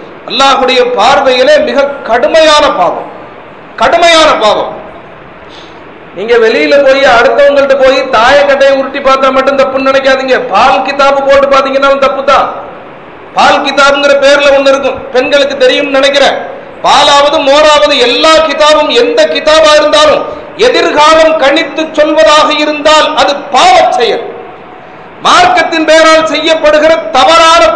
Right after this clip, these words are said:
புரிதல் அல்லது அத்துமீறல். நபிகள் நாயகம் ஸல்லல்லாஹு அலைஹி வஸல்லம் சொல்லுவாங்க. ஏன் இதை அழுத்தி சொல்றேன்னா, அன்பிற்குரிய பெருமக்களே, பின்னால் நான் சொல்லுவேன், இணை வைப்பது என்பது ஒரு முஃமினுடைய வாழ்க்கையில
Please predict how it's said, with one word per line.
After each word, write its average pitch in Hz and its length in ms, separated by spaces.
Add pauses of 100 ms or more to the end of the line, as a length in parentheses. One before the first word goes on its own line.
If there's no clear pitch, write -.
புரிதல் 330 500
அல்லது 330 360
அத்துமீறல். 269 760 (1300)
நபிகள் 302 200
நாயகம் 285 380
ஸல்லல்லாஹு 277 460
அலைஹி 277 120
வஸல்லம் 277 300
சொல்லுவாங்க. 277 420 (140)
ஏன் 302 260
இதை 302 140
அழுத்தி 311 380
சொல்றேன்னா, 294 800 (420)
அன்பிற்குரிய 294 520
பெருமக்களே, 269 480
பின்னால் 294 400
நான் 285 240
சொல்லுவேன், 269 520 (460)
இணை 330 380
வைப்பது 311 460
என்பது 247 320
ஒரு 214 160
முஃமினுடைய 311 580
வாழ்க்கையில 262 800